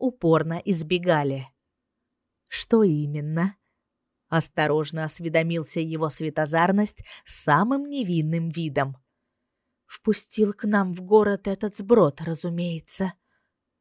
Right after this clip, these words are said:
сдержанно пояснила свою мысль королева Айнель.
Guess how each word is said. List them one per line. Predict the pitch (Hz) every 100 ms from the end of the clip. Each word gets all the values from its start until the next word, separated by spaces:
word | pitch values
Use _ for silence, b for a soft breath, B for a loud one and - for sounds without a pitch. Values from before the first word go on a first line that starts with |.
| _
сдержанно | 180 156 175 185 185 202 190
пояснила | - 185 185 - 185 160 151
свою | - 160 151
мысль | 151 190 - 254 _
королева | 269 262 226 156 143 147 -
Айнель. | 170 156 160 139 135